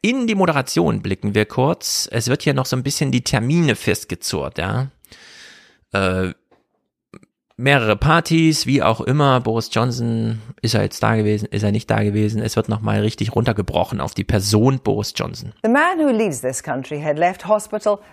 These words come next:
Speaker 2: a little over five weeks earlier, announcing with great gratitude that the N H S had undoubtedly saved his life. But despite his personal knowledge of the gravity of the virus,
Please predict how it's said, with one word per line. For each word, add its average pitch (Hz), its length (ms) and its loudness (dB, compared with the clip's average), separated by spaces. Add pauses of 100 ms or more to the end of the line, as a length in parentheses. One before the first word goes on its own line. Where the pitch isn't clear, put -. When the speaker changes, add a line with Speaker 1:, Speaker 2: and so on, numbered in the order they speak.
Speaker 2:
a 156 80 0
little 214 240 0
over 165 220 0
five 190 460 -2
weeks 160 300 -4
earlier, 147 380 2
announcing 156 520 -2
with 131 160 -4
great 202 400 2
gratitude 160 640 -4 (320)
that 175 100 0
the 196 140 0
N 233 180 2
H 247 240 0
S 220 200 4
had 175 160 0
undoubtedly 190 840 2
saved 147 480 0
his 139 240 -6
life. 117 400 -6 (600)
But 208 260 2
despite 165 460 0
his 160 160 -4
personal 185 520 -2
knowledge 156 480 2
of 139 60 -4
the 143 100 -2
gravity 170 560 0
of 139 80 -2
the 139 80 -2
virus, 139 540 0